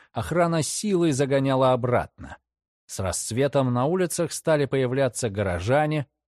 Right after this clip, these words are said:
они в панике готовились к эвакуации. Они впервые увидели политзаключенных, которых государство держало за семью замками. Сбившись в кучу, арестанты стояли чуть живые,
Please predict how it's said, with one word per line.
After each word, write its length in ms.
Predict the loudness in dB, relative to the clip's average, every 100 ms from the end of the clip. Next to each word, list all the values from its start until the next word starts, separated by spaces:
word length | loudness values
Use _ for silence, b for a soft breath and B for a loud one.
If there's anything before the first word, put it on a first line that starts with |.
| _ -6
они 200 | -2 -2
в 100 | -2
панике 460 | 0 0 -2 -2
готовились 680 | 0 0 2 2 2 0 -2
к 80 | -2
эвакуации. 1000 | 0 0 0 -2 -2 -6 -8 -8 -12 -20 _ _ _ _ _
Они 240 | -10 -6 -6
впервые 640 | -4 -2 0 0 0 0 0
увидели 500 | -2 -2 -2 0 -2
политзаключенных, 1300 | 0 0 0 -2 -6 -4 -4 -4 -2 0 0 -2 -4
которых 680 | -4 0 2 2 0 -2
государство 880 | -2 -2 0 0 2 2 -2 -6 -8
держало 640 | -4 -2 0 2 4 2
за 140 | 2 -2
семью 400 | -2 -2 0 0
замками. 760 | 2 0 0 0 0 -4 -16 _ _ _ _ _ _ -8
Сбившись 680 | -4 0 -2 0 -2 -2 -8
в 140 | -18
кучу, 480 | -4 -2 -2 -2 -2
арестанты 720 | 0 0 0 0 0 0 0 -2
стояли 580 | 0 0 2 2 2
чуть 260 | 0 -2 -2
живые, 720 | 0 0 0 0 0 -2 -12